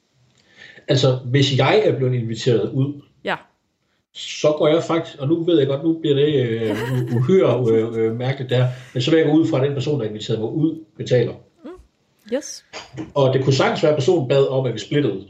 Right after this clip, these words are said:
Speaker 1: regningen. Det kan, det kan sikkert godt forekomme, men, men det vil jeg se som sådan en, "Nå, okay, du inviterede mig ud at spise,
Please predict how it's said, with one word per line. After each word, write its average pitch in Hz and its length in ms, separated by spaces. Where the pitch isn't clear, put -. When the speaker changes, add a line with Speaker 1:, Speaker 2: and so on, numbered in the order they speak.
Speaker 1:
regningen. 101 480
Det 123 100
kan, 165 120
det 190 100
kan 180 100
sikkert 180 240
godt 175 180
forekomme, 143 480
men, 127 300
men 127 120
det 160 120
vil 156 80
jeg 123 160
se 151 160
som 127 140
sådan 127 200
en, 110 60
"Nå, 139 60
okay, 139 520
du 151 120
inviterede 127 380
mig 127 80
ud 147 100
at 120 60
spise, 143 420